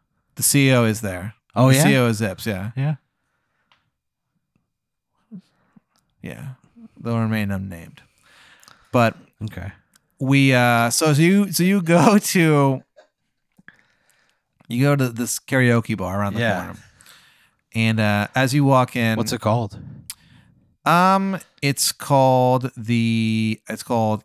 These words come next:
Speaker 1: Karaoke Corner. Karaoke Corner.
Speaker 2: All right. It says it twice. <laughs>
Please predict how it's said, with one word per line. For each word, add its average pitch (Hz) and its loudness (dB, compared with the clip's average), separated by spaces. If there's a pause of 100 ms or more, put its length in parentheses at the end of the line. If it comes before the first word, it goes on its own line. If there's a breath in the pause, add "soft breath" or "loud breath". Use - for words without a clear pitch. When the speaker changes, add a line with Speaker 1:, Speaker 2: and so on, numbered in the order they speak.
Speaker 1:
Karaoke 202 0
Corner. 127 0 (600)
Karaoke 175 0
Corner. 104 -4 (100)
Speaker 2:
All - -6
right. 110 0
It 107 -14
says 131 -2
it 120 -12
twice. 123 -2
<laughs> - -14